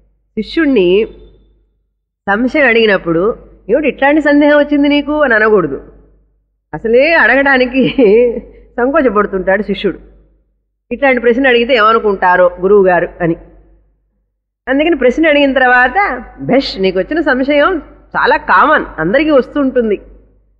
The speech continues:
అని చెప్పినప్పుడు, "ఓహో, పర్వాలే, నేను అడిగిన ప్రశ్న ఉచితమైనదే" అని అనిపిస్తుంది శిష్యుడికి. గురువు encourage చేయాలి.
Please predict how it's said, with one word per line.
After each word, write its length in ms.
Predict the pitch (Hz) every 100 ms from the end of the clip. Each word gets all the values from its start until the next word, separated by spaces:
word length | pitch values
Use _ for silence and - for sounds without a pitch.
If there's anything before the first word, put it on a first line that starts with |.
| _
అని 120 | 285 285
చెప్పినప్పుడు, 720 | 262 302 302 240 240 - 151
"ఓహో, 540 | 147 208 160 131 - _ _
పర్వాలే, 340 | 165 196 170 147
నేను 180 | 160
అడిగిన 240 | 151 147 262
ప్రశ్న 640 | - 170 - 240 226 339 - - _ _ _ 254
ఉచితమైనదే" 1000 | 285 339 320 220 196 180 175 202 190
అని 140 | 170 196
అనిపిస్తుంది 680 | 170 175 180 - 156 139
శిష్యుడికి. 520 | - 190 - 196 - - _ _ _ _ _ _ _ _ _ _ _ _ 180
గురువు 280 | 262 202 247
encourage 540 | 262 220 233 269 - 202
చేయాలి. 320 | 180 156